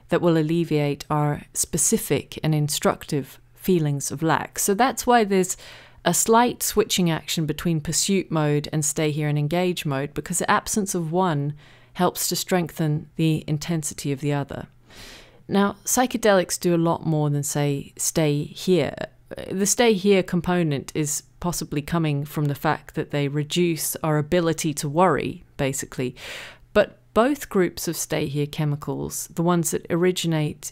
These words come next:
inside the body and outside, curate a different style of instinctive relation in accordance with what's needed in that situation.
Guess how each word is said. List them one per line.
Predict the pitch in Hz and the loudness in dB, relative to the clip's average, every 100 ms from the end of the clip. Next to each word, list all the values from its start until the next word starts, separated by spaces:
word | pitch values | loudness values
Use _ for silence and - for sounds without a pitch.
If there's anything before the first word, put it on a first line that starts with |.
| _ - | _ 0
inside | 240 233 180 151 | 2 2 0 -2
the | 151 | -4
body | 127 131 131 - - - | -6 -6 -6 -10 -10 -2
and | 160 151 147 - - | 0 0 -2 -4 2
outside, | 208 - - 131 127 131 - - - - - - _ _ - | 4 4 0 0 -2 -6 -10 -20 -20 -20 -20 -20 _ _ -6
curate | - 220 220 208 220 220 - - - | 4 6 8 6 4 2 -2 -8 -6
a | 165 | 2
different | 208 - 185 - | 2 2 -2 -2
style | - - 180 185 170 139 - - | -4 0 2 4 2 -2 -6 -2
of | 151 147 - | 0 0 0
instinctive | 170 165 - 165 139 - 139 123 - - | 2 4 2 -2 -4 -4 -4 -4 -10 -4
relation | 151 143 143 123 - 139 - - _ - | 0 0 0 -2 -4 -4 -8 -14 _ -2
in | 165 | -2
accordance | 156 185 180 160 - 165 | 0 2 2 0 -4 -6
with | 147 | -2
what's | 160 - - | -2 0 0
needed | 165 180 165 135 | 2 2 2 -2
in | - 143 143 | -2 0 0
that | 143 - | -2 -4
situation. | - - 156 147 143 - - - | -6 -4 -2 -2 -2 -6 -6 -10